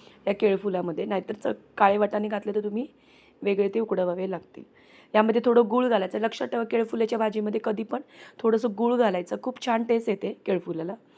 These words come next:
भाजीला. थोडंसं मीठ घालायचं चवीनुसार आणि एकदा मिक्स करून घ्यायचं. आता यामध्ये थोडंसं एक छोटा ग्लासभर मी पाणी घातलेलं, जास्त घालू नका.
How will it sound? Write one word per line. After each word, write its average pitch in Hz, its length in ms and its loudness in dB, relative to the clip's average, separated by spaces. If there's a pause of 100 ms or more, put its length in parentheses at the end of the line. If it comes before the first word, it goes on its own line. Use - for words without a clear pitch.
(460)
भाजीला. 180 420 -4 (420)
थोडंसं 208 280 0
मीठ 220 200 2
घालायचं 196 360 2
चवीनुसार 185 560 -4 (440)
आणि 196 460 -2
एकदा 190 240 -4
मिक्स 208 260 -4
करून 226 280 0
घ्यायचं. 196 340 -2
आता 196 140 -4
यामध्ये 214 420 -4
थोडंसं 226 380 0 (420)
एक - 180 -6
छोटा 226 200 0
ग्लासभर 214 400 -2
मी 226 100 -2
पाणी 208 320 0
घातलेलं, 175 340 -4
जास्त 202 280 -2
घालू 202 260 -2
नका. 202 280 -6